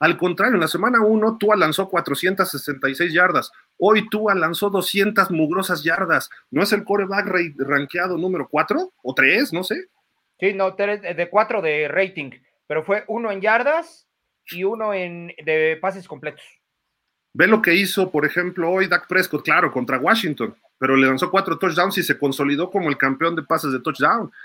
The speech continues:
Speaker 1: y es Dak Prescott. No estamos hablando de Patrick Mahomes, ¿no?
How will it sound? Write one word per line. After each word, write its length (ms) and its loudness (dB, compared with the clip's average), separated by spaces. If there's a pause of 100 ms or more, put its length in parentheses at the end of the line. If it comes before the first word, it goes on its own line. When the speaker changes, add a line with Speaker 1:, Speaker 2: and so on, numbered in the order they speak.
(120)
Speaker 1:
y 120 6
es 120 4
Dak 180 -4
Prescott. 540 -8 (680)
No 100 0
estamos 340 0
hablando 440 2
de 560 2
Patrick 260 -4
Mahomes, 400 0
¿no? 180 -6